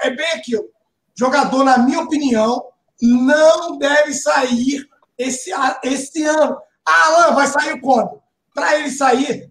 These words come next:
devem liberar ou facilitar a partir de dezembro, porque o Flamengo teria tempo hábil de substituir por outro atleta.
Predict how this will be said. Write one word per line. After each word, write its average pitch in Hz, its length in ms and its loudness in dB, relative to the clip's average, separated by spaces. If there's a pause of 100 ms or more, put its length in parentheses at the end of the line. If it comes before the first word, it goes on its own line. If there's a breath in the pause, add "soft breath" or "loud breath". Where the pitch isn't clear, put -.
(120)
devem 254 340 -4
liberar 269 540 -2
ou 277 240 -2
facilitar 254 760 -4 (420)
a 254 60 -6
partir 254 340 -6
de 254 100 -6
dezembro, 262 560 -4
porque 262 340 -10
o - 360 -14
Flamengo 240 340 -2
teria 254 320 -4
tempo 349 480 -2
hábil 262 520 0 (320)
de 262 460 0 (300)
substituir 277 1080 -4
por 262 200 -6
outro 226 260 -2
atleta. 214 380 -6